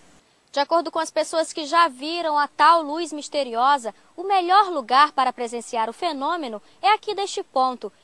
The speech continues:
que fica a seis quilômetros da B R quatro dois cinco. E um detalhe,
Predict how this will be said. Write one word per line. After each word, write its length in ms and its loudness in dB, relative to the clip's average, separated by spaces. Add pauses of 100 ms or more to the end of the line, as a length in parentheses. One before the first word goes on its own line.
que 140 -6
fica 320 2
a 40 -2
seis 380 -8
quilômetros 640 -4
da 140 2
B 100 -4
R 340 0
quatro 360 0
dois 240 -8
cinco. 520 -14 (280)
E 100 -6
um 80 -6
detalhe, 600 0